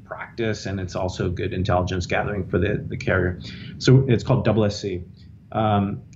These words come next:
and we were out doing double S C, my, uh, bombardier navigator and I,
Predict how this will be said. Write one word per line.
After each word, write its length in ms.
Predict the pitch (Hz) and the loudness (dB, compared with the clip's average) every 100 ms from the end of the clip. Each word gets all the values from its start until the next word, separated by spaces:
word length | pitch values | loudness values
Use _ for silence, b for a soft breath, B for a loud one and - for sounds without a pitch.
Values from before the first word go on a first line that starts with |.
| - | 0
and 200 | 110 113 | 2 6
we 80 | |
were 160 | 117 113 | 8 8
out 160 | 110 101 | 4 4
doing 240 | 107 101 | 4 4
double 200 | 98 104 | 2 -2
S 140 | 104 | -6
C, 180 | - 147 | 2 4
my, 300 | 143 104 98 - - - | 6 6 2 -4 -16 -8
uh, 140 | 101 98 | -2 -2
bombardier 440 | 95 104 107 101 | 0 4 4 6
navigator 380 | 104 104 110 107 | 4 6 8 8
and 100 | 104 | 6
I, 180 | 101 | 4